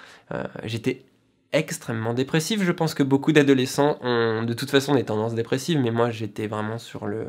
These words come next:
l'extrême, euh, de l'échiquier. Et,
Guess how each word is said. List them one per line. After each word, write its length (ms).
l'extrême, 560
euh, 180
de 160
l'échiquier. 640
Et, 320